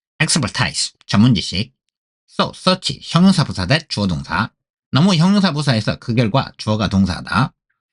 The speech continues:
이 문장에서 this가 맡고 있는 내용은 앞 문장 전체의 내용. 앞 문장 전체를 간단히 요약해보면 관련 지식들이 다른 지식에 영향을 미친다는 것. 그러나 이런 일은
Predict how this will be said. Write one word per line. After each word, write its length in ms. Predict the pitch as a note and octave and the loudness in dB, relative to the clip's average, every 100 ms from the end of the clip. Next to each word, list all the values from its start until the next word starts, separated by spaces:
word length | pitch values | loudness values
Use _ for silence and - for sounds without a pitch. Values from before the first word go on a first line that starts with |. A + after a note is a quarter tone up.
| _ _ _ - | _ _ _ -2
이 100 | G#3+ | 0
문장에서 540 | F#3 D#3+ D#3 B2+ D2+ _ | 2 0 0 -2 -6 _
this가 340 | - F#3 C#3 F2+ | -2 0 0 0
맡고 220 | F2 B2 | 0 2
있는 220 | G#2+ F2 | 4 4
내용은 460 | E2 C2+ E2 C#3+ - _ _ _ _ - | 0 -2 -2 -4 -4 _ _ _ _ -4
앞 160 | C#3+ | 0
문장 240 | A#2+ D2+ D2 | 0 -4 -2
전체의 340 | G2+ F#2 G#2 | 0 2 0
내용. 380 | F2 - E2 C#3 - _ _ _ _ _ | -2 -6 -6 -6 -8 _ _ _ _ _
앞 120 | D3 F#3+ | 2 4
문장 260 | F#3 D3 | 4 2
전체를 400 | A#2 B2 D#3 A2+ | 0 0 0 -2
간단히 420 | - A2 D3+ C3+ | -2 0 2 2
요약해보면 720 | G#2+ C3 G2 D#2 C2+ E2+ F3+ - _ _ _ _ _ | 2 0 0 -6 -4 0 0 -2 _ _ _ _ _
관련 260 | - D#3+ F#3+ | -2 0 0
지식들이 540 | E3 D3 C#3 D#3 - | 0 -2 -2 -2 -2
다른 240 | - C3+ D3+ | -2 2 2
지식에 460 | A#2 - C3+ G2 - | 2 0 -2 -4 -2
영향을 320 | F2+ A#2+ E3 | 0 2 0
미친다는 480 | G2 - G#2+ D2 - | -2 0 -2 -2 -6
것. 240 | - C#3 - _ _ _ _ _ | -2 -2 -4 _ _ _ _ _
그러나 320 | - F#2+ G#2+ | -2 0 0
이런 260 | G#2+ D3 B2 | 0 2 2
일은 240 | C#3 - | 0 -4